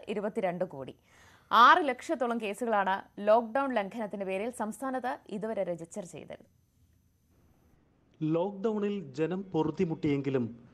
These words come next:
Speaker 2: ലോട്ടറി അടിച്ചത് സർക്കാരിനാണ്. ലോക്ക്ഡൗൺ ലംഘനത്തിന്റെ പേരിൽ ജനങ്ങളിൽ നിന്ന് പിഴ ഈടാക്കിയത്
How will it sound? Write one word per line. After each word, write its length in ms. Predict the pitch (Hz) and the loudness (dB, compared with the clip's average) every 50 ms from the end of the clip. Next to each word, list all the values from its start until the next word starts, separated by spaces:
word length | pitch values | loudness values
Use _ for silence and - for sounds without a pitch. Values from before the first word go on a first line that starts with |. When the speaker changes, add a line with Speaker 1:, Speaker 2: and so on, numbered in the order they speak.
| - - - - | -20 -20 -6 0
Speaker 2:
ലോട്ടറി 500 | 143 139 147 160 170 165 196 196 190 196 | 4 6 6 6 6 6 4 4 6 6
അടിച്ചത് 400 | 180 160 151 143 - 147 135 139 | 6 6 6 4 0 -2 -2 -2
സർക്കാരിനാണ്. 760 | 127 - - 127 120 - - 139 139 131 127 113 104 104 117 151 - - - - - - - - - 147 | -4 -2 -4 -4 -4 -4 -4 -4 -4 -4 -4 -6 -6 -6 -8 -8 -8 -12 -18 -20 -18 -18 -18 -12 -6 2
ലോക്ക്ഡൗൺ 580 | 147 156 170 185 180 185 202 202 202 202 190 | 4 4 4 4 4 4 4 6 6 4 4
ലംഘനത്തിന്റെ 580 | 175 165 170 - - 170 175 - - 180 170 165 | 2 2 2 0 -2 -4 -4 -2 0 0 0 2
പേരിൽ 480 | - 156 151 151 156 156 - 143 127 | 2 0 2 2 0 -2 -4 -6 -4
ജനങ്ങളിൽ 420 | 120 143 143 147 156 156 175 170 156 | -2 0 0 0 0 0 0 2 2
നിന്ന് 200 | 165 165 160 160 | 2 2 2 0
പിഴ 300 | - - 147 139 147 165 | 0 0 0 2 4 2
ഈടാക്കിയത് 760 | 156 147 143 143 143 131 - - 131 117 127 120 123 120 | 2 2 2 2 2 2 2 0 0 2 2 0 0 -4